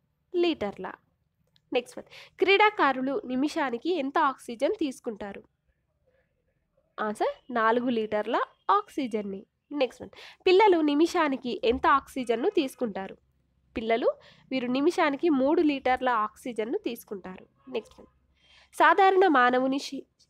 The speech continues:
శ్వాసక్రియ రేటు, సాధారణ మానవుని శ్వాసక్రియ రేటు అనేది నిమిషానికి ఎంత? ఆప్షన్ త్రీ, పద్దెనిమిది సార్లు.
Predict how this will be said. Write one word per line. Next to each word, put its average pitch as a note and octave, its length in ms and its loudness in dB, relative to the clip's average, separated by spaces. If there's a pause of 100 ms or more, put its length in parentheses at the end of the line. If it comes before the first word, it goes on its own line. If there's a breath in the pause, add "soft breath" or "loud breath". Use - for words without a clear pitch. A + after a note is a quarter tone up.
(120)
శ్వాసక్రియ C#4+ 840 0
రేటు, G3+ 340 -4 (240)
సాధారణ A3 680 -4
మానవుని G#3 640 -4 (360 loud breath)
శ్వాసక్రియ B3 840 -4
రేటు G#3 280 -4
అనేది G#3 420 -4
నిమిషానికి C4+ 840 -2
ఎంత? G#3+ 360 -10 (500)
ఆప్షన్ A#3 300 -4
త్రీ, - 300 -6 (720 soft breath)
పద్దెనిమిది C#4 560 0
సార్లు. A3 500 -4